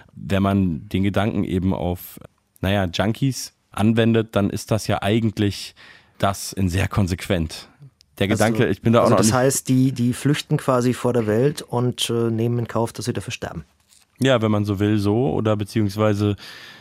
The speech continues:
Speaker 1: sie sind bereit dazu, äh, alles zu geben für das, was sie am meisten wollen und lieben. Und das ist halt dann, ähm, das High. Die Frage ist nur, wie selbstbestimmt ist das noch? Das ist so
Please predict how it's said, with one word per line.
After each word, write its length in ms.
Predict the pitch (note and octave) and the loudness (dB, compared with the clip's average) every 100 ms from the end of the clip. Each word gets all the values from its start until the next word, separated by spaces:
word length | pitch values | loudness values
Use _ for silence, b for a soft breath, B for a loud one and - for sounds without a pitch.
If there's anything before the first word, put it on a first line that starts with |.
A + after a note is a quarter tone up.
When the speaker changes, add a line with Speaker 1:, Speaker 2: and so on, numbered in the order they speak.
| B | B
Speaker 1:
sie 260 | G2 G2+ - - | 0 0 0 -10
sind 260 | - A2 G#2+ | -4 0 0
bereit 380 | A2+ F#2+ G2+ A2 | 2 2 2 -2
dazu, 420 | - G2+ G2 G2 | -2 0 2 2
äh, 40 | |
alles 680 | F2 F#2 F2+ F2+ G2 G2 - | 2 0 0 0 -2 -2 -6
zu 120 | F#2+ | -6
geben 400 | E2 F2+ F2+ F2 | 0 0 2 -2
für 180 | - F2+ | -4 -6
das, 280 | F2+ F2 - | -4 -4 -6
was 140 | F2+ | -8
sie 140 | - D2 | -6 -4
am 80 | |
meisten 640 | D#2+ D#2 D#2+ - D#2+ D2+ - b b b b b | -4 -4 -6 -8 -6 -6 -8 b b b b b
wollen 380 | E2+ G2 G#2+ D#2 | 0 2 2 0
und 120 | D#2+ | 0
lieben. 300 | F2+ E2+ C#2 | 0 0 -2
Und 220 | E2 - | -6 -10
das 120 | - | -12
ist 180 | E2+ - | -12 -8
halt 180 | D2+ - | -8 -6
dann, 300 | D2+ D2 - | -6 -4 -6
ähm, 320 | D2+ C#2+ D2 D2+ _ _ _ | -8 -8 -8 -12 _ _ _
das 260 | - E2+ - | -14 -14 -8
High. 300 | E2 D#2 D#2+ - | -6 -6 -10 -10
Die 60 | F2+ | -4
Frage 240 | F#2 F#2 | -2 -2
ist 160 | D2 F#2+ | -2 -2
nur, 220 | E2 D#2+ B B B - | -2 -2 B B B -4
wie 80 | E2+ | 0
selbstbestimmt 600 | E2+ E2 - - E2 E2 | 0 -2 -10 -8 -8 -8
ist 160 | - | -12
das 160 | C#2+ - | -12 -10
noch? 280 | - - - - | -12 -12 -20 -12
Das 160 | D#2 | -10
ist 140 | D2+ | -10
so 120 | - | -8